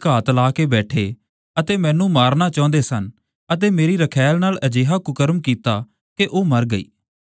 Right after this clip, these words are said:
ਤਦ ਮੈਂ ਆਪਣੀ ਰਖੇਲ ਨੂੰ ਲੈ ਕੇ ਟੁਕੜੇ-ਟੁਕੜੇ ਕੀਤਾ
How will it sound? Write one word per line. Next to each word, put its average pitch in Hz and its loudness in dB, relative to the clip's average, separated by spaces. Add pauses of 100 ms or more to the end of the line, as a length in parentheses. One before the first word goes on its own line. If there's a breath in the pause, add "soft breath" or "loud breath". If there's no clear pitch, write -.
(200)
ਤਦ 214 0
ਮੈਂ 220 0
ਆਪਣੀ 170 0
ਰਖੇਲ 151 0
ਨੂੰ 190 0
ਲੈ 143 2
ਕੇ 175 -2
ਟੁਕੜੇ-ਟੁਕੜੇ 160 -2
ਕੀਤਾ 117 -4